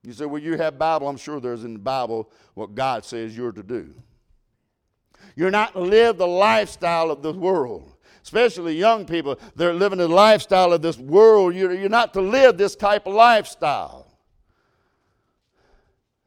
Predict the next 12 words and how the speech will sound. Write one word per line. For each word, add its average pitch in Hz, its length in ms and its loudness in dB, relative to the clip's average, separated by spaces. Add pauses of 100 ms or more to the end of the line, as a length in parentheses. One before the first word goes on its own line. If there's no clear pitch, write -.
(760)
There's, 131 260 -6
there's 139 340 -6
the, 101 180 -12 (260)
uh, 107 60 -20 (560)
cares 170 420 -2
of 131 80 -10
this 120 220 -10
world 123 300 -8
I'm 101 100 -16
through 120 240 -10
with, 113 300 -10
and, 95 160 -20